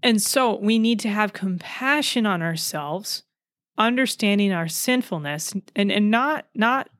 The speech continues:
n-, not trying, right? I don't wanna propose that you don't try. Otherwise, you're not remaining faithful if you stop trying. But recognizing our brokenness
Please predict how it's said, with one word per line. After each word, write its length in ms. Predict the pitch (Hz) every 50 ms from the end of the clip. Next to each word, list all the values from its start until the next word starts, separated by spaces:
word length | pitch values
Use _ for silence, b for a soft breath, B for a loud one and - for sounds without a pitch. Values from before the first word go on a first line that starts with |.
| _ _ _ _
n-, 460 | - 196 196 190 185 180 - - 180
not 260 | 180 190 190 196 196 -
trying, 640 | - - 202 196 214 185 151 135 139 135 143 160 160 -
right? 280 | 156 147 147 165 156
I 60 | 165
don't 140 | 160 175 175
wanna 240 | 175 175 165 147 147
propose 560 | - - 170 - - - 190 190 175 165 160
that 260 | 170 165 151 151 147 - _ _ _ _ _ _ _ _ _ _ _ _ _ _ _ _
you 140 | - 190 180
don't 220 | 180 160 - -
try. 560 | - - 233 202 151 139 143 156 185 175 - _ _ _
Otherwise, 420 | 208 208 190 196 190 185 175 165
you're 100 | 185 185
not 160 | 185 180 170 170
remaining 400 | 175 170 170 165 156 156 151 151
faithful 540 | - - - 254 294 277 - - 175 156
if 100 | 151 -
you 80 | - 156
stop 300 | 147 - - 156 151 -
trying. 400 | - - 190 180 165 156 165 160 B B B B B B B B B B B _
But 320 | 233 233 233 - - - _ _ _ _ _ _ _ - - _ _ _ _ _ _ _ _ - - -
recognizing 1160 | 196 175 190 196 240 - - 294 240 214 208 202 190 196 202 202 185 185 208 190 190 185 175 160 b b b b b b b _
our 180 | - 190 185 185
brokenness 1300 | 170 160 143 180 175 196 202 233 233 - - 208 190 170 151 139 139 165 190 - - - - - -